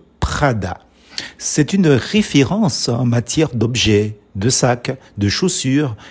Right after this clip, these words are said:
et de parfums pour la haute société. Prada, S P A, est donc une marque de référence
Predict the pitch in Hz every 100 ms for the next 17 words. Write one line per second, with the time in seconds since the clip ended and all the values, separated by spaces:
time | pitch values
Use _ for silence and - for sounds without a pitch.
0 | - 131 113 - 127 - - 233 220 -
1 | 135 123 - 143 120 - 202 202 131 -
2 | 156 - 139 - 117 - - _ - -
3 | - - - - - 135 120 147 254 254
4 | - _ _ - 156 - - 120 196 262
5 | 147 _ _ - 127 143 208 - 190 -
6 | 175 131 117 123 208 208 - - 123 110
7 | 101 196 - 113 131 170 -